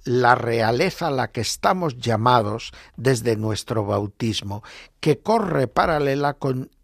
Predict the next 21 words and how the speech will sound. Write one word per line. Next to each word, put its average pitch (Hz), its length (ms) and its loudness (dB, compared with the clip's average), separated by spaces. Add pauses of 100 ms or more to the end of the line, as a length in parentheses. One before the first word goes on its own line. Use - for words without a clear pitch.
(140)
el 120 220 -2
desarrollo 123 760 -2 (300)
de 113 220 0
nuestra 104 480 -4
santidad 107 760 -4
de 101 140 -6
vida. 101 460 -10 (520)
Sí, - 460 -2 (640)
tenemos 113 460 0
que 139 140 -4
ser 147 240 -2
reyes 147 520 -2
para 147 340 2
no 202 140 -4
ser 180 240 -2
esclavos 208 840 2 (300)
de 127 240 2
nada 208 560 2
ni 123 220 0
de 107 160 0
nadie, 98 540 4